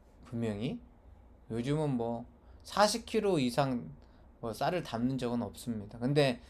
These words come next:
제가 그냥 느끼기에는 이 열두 강주리가, 어,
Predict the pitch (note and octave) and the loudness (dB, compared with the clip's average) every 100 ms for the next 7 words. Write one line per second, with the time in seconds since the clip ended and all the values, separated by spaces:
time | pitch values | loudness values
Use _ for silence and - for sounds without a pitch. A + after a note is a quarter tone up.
0 | - - C#3+ D#3 G3+ E3 D#3+ D3+ B2 A#2+ | -20 0 4 8 6 6 4 4 2 -2
1 | E3+ D3 C#3+ A#2 C#3 B2+ A2 - - - | -4 0 2 2 2 0 -4 -10 -20 -14
2 | - C3+ C3 C#3+ F#3 E3+ D#3+ D3 C3+ A#2 | 0 6 6 6 4 4 4 2 2 4
3 | A#2+ B2+ G#2+ G#2 - - - - - - | 6 6 2 -4 -18 -20 -20 -20 -16 -8
4 | A2+ A2 A2 A2+ A2 A2 A2 - | -4 -4 -4 -4 -6 -6 -8 -10